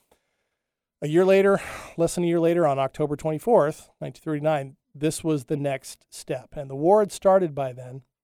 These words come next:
and Hitler had gone on the radio, uh, and had announced when the war began that, uh, Jews were responsible for all of this, uh,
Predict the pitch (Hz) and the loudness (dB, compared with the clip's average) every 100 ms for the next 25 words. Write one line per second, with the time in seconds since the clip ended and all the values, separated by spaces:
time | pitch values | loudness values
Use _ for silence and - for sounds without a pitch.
0 | _ _ _ _ 160 160 151 156 - - | _ _ _ _ -6 -2 -2 -4 -6 -4
1 | 208 185 170 147 135 156 160 160 151 143 | -2 0 0 0 -2 2 4 4 2 0
2 | 143 147 135 127 _ _ _ _ _ 156 | -4 -4 -8 -10 _ _ _ _ _ -2
3 | 147 143 147 147 147 143 139 143 139 - | 0 0 -2 -4 -2 -4 -2 -4 -6 -10
4 | - 143 147 143 139 139 135 131 135 135 | -14 -8 -6 -4 -2 -4 -4 -8 -6 -6
5 | 135 165 139 131 120 - 143 131 131 131 | -6 -10 -12 -12 -12 -12 -12 -12 -10 -4
6 | 156 139 131 - - 160 165 156 160 151 | -2 -2 -6 -4 0 2 0 0 0 0
7 | _ _ _ - 156 147 143 139 135 - | _ _ _ 2 4 4 0 -4 -6 -8
8 | - - 147 135 135 | -14 -12 -10 -8 -10